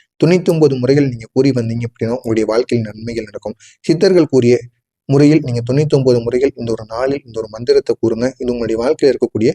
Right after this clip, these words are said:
ஒட்டுமொத்த பிரச்சனைகளையுமே முழுமையாக தீர்க்கும். இதுதான் இந்த ஒரு மந்திரம். ஓம் நமோ பகவதி அச்சுதானந்த வாசுதேவாய நமக. இதுதான் அந்த ஒரு மந்திரம். இதை நீங்கள் ஒவ்வொரு முறை சொல்லும் பொழுதும் உங்களுடைய மனமானது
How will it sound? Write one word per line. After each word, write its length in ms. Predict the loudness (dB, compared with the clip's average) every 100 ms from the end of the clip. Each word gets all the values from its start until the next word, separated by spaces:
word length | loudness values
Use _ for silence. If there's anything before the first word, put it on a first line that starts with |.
| -4 _ -2
ஒட்டுமொத்த 480 | 0 2 0 0
பிரச்சனைகளையுமே 680 | -2 -2 -2 0 0 0 -6 -2
முழுமையாக 480 | 0 2 -2 -4 -4
தீர்க்கும். 380 | -4 -6 -8 -10 -18 _ _
இதுதான் 360 | 2 4 2 0
இந்த 160 | -2 -2
ஒரு 120 | -2
மந்திரம். 360 | -4 -4 -4 -8 _ _ 2
ஓம் 260 | 2 2 0
நமோ 320 | -2 0 0 0
பகவதி 480 | 0 0 0 -2 -4 -8 _ _ _ _ _ _ -4
அச்சுதானந்த 720 | -2 2 2 2 2 0 0 0 0
வாசுதேவாய 720 | 0 0 2 2 4 2 2 -2 -4 _ _ -6
நமக. 260 | -4 -2 -2 -4 -2
இதுதான் 400 | 2 4 2 -2
அந்த 180 | -4 -2
ஒரு 120 | -2
மந்திரம். 360 | -4 -4 -4 -4 _ _
இதை 180 | 0 2
நீங்கள் 300 | 2 2 2
ஒவ்வொரு 360 | 2 4 2 2
முறை 200 | -2 0
சொல்லும் 340 | 0 0 0
பொழுதும் 300 | -4 -4 -10 _ _
உங்களுடைய 280 | 0 2 2
மனமானது 520 | 2 0 0 0 0